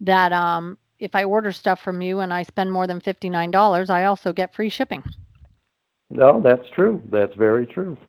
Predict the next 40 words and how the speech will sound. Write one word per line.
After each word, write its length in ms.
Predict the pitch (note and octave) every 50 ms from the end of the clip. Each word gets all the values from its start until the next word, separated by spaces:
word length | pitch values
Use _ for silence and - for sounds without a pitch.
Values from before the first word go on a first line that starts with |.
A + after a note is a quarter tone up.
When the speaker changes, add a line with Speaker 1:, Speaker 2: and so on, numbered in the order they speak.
| _
Speaker 2:
Yep. 320 | - - F#2+ G2+ - - _ _
Speaker 1:
Everybody 380 | G#3+ A#3+ C#4 D4 D#4 D#4+ D#4
Speaker 2:
And, 80 | D#4 D4+
Speaker 1:
wants 240 | C#4+ - B3 B2 -
Speaker 2:
you 80 | -
know, 100 | - C3+
Speaker 1:
free 120 | B3+ B3 B3+
Speaker 2:
the 60 | -
nice 100 | B2+ C3+
Speaker 1:
shipping 120 | - -
this 240 | A3+ G#3 G#3 _ _
day, 220 | - G#3+ G3 F#3 F3+
right? 380 | F3+ F3+ F#3+ G#3+ B3 C#4+ C#4+ _ _ _ _ _ _ _ _ _ _ _ _ _ _ _ _ _ _ A2
Speaker 2:
I 380 | A2 A2 A2 A#2 A#2 A#2+ B2+
know, 480 | B2+ C3 B2+ B2+ A#2+ A#2+ A2+ A2 G#2 F#2+
I 160 | F#2+ G2+ G#2
know. 460 | A2 A#2 A#2 A2+ A2 G2+ F#2+ F#2 F2+
And, 360 | G#2 A#2+ A2+ G#2+ G#2+ A2 G#2 G#2+ _
you 180 | - B2 A#2
know, 240 | G#2+ G#2+ G#2+ G#2+ A#2
the, 200 | A#2 A#2+ A#2 - -
the 140 | A2+ A#2
nice 240 | A2+ A#2 A#2+ B2+ C3+ - -
thing 160 | C#3+ C#3 C3
about 440 | B2+ A#2 B2 B2 A#2+ A#2+ A#2+ - _ -
what 300 | B2 A#2 A2 A2+ A2+ -
we're 160 | B2 B2 B2
doing 340 | A#2 A#2 B2 A#2+ A#2 A#2 A#2
as 100 | A2 A2
well, 160 | A2+ A2+ A2
too, 300 | A2 - - C3+ C3+ C3+
is 100 | A#2+ E2+
when 160 | G2+ A2 G#2
a 60 | G#2
customer 580 | G2+ - - B2 - - - B2 A2+ A2+ A2 G#2
places 540 | G#2 - _ D3 D3 E3 D#3+ - D3 C3 A2+
an 200 | A#2 A2+ A2 G#2+
order 260 | G2 F#2+ F#2+ F#2+ F#2
with 260 | F2+ F#2 F#2 F2 -
us, 160 | - F#2+ F#2+